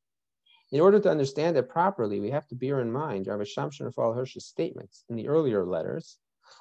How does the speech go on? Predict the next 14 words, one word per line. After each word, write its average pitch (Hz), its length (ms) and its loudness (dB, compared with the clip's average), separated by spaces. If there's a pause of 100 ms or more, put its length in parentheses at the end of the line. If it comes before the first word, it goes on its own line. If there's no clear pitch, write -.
about 123 220 4
the 120 80 -2
task 170 560 0
set - 400 0 (100)
to - 80 -8
mankind. 87 580 -8 (760)
Having 165 320 4
lost 208 460 4
Gan 143 180 2
Eden, 107 460 0
the 123 80 -4
Garden 107 280 2
of 101 120 -6
Eden, 85 300 -10